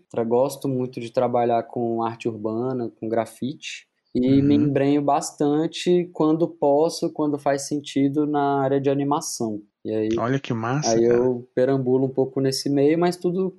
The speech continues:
Speaker 1: girando em torno do desenho.
Speaker 2: Olha aí, cara. E como é que, como é que você começou? Como é que entrou nesse ramo, cara? Como é que foi? Tipo, já, já,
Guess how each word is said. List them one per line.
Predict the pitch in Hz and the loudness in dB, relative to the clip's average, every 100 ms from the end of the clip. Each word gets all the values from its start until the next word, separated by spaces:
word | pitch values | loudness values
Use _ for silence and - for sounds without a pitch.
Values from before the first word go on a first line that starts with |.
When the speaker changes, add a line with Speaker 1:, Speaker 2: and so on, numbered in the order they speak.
| 160 | -6
Speaker 1:
girando | 151 175 160 165 | 0 2 2 -2
em | |
torno | 165 160 160 151 | 0 0 0 -2
do | 156 | -2
desenho. | 156 156 117 104 104 _ | 0 0 -2 -12 -18 _
Speaker 2:
Olha | 131 127 147 | -4 0 2
aí, | 156 | 2
cara. | 180 180 175 | 2 0 0
E | |
como | 170 226 | 2 2
é | 262 | 2
que, | 285 240 | 2 -2
como | - 233 | 2 2
é | 269 | 2
que | - | -2
você | - - | -4 -4
começou? | 277 - 233 240 - | -4 0 2 4 2
Como | 202 214 | 2 2
é | |
que | - | 4
entrou | 294 254 220 | 2 4 2
nesse | 208 208 | 2 2
ramo, | 165 143 113 | 2 2 0
cara? | 107 110 104 107 | -2 -4 -4 -6
Como | - 131 | -4 -4
é | |
que | 156 | -4
foi? | - 135 117 | -2 0 0
Tipo, | - - 120 107 | -4 -4 -4 -2
já, | 120 127 | -4 -2
já, | 135 127 117 107 | -2 0 0 -2